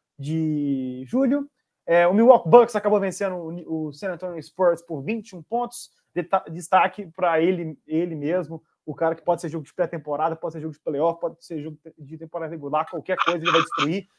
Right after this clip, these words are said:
Giannis Antetokounmpo teve vinte e dois pontos na vitória do Milwaukee Bucks.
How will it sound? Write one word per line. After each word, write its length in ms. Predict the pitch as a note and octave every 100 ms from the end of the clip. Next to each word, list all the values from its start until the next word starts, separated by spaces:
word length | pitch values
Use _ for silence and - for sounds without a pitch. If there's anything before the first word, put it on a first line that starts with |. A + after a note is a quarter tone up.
| _ -
Giannis 300 | F3 C4 C#4+
Antetokounmpo 500 | A#3+ A#3 G#3 - G#3
teve 200 | - F#3+
vinte 320 | D#3+ F3+ C4+ -
e 40 |
dois 160 | G#3+ -
pontos 280 | F#3+ F#3
na 40 | F3
vitória 360 | D3+ D#3 D#3
do 120 | C#3+ E3+
Milwaukee 460 | D#3+ D3 D3+ D3+
Bucks. 500 | B2+ A#2 - - -